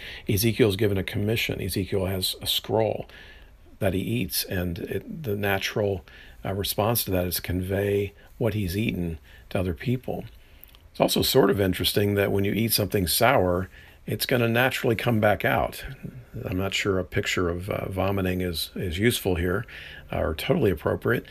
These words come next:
but it is interesting that if you eat something sour, it's gonna be popping back out. One more small nugget, it's people, nations, language, and kings.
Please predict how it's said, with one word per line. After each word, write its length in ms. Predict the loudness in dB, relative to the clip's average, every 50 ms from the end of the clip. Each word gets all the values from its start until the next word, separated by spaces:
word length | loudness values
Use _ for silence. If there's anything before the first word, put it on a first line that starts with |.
| -18 -18 -18 -18 -10 -2 2
but 120 | 2 2
it 60 | 4
is 160 | 4 2 2 2
interesting 380 | 2 2 0 0 0 2 2
that 80 | 2 2
if 100 | 0 0
you 80 | 0
eat 140 | 0 0 0
something 320 | 0 -2 -4 -2 -4 -4 -2
sour, 420 | -2 -2 0 0 0 0 -2 0
it's 220 | -2 -2 -2 -2
gonna 220 | -2 -4 -4 -4 -4
be 180 | -6 -6 -8
popping 420 | -6 -4 -2 -4 -4 -4 -6 -6 -4
back 260 | -4 -4 -4 -4 -4
out. 260 | -4 -4 -4 -6 -8 -12 -16 -20 -20 -20 -20 -20 -20 -20 -20 -20 -20 -20 -20 -20 -20 -20 -20 -20 -20 -20 -20 -20 -20 -20 -20 -20 -20 -20 -20 -20 -20 -20 -20 -20 -20 -20 -20 -20 -20 -20 -10 -4 0
One 120 | 2 4
more 160 | 4 4 4
small 360 | 4 4 2 4 6 6 6 6
nugget, 520 | 4 2 2 2 2 0 0 -2 -4 -8 -16 -12 -8
it's 180 | -6 -6 -6 -6
people, 420 | -4 2 4 4 6 6 4 2
nations, 400 | 4 4 4 2 2 0 0 0
language, 320 | 0 2 2 2 2 2 2
and 240 | 0 -2 -2 -2
kings. 760 | -4 -2 2 2 4 4 2 0 -2 -4 -6 -4 -2 -4 -4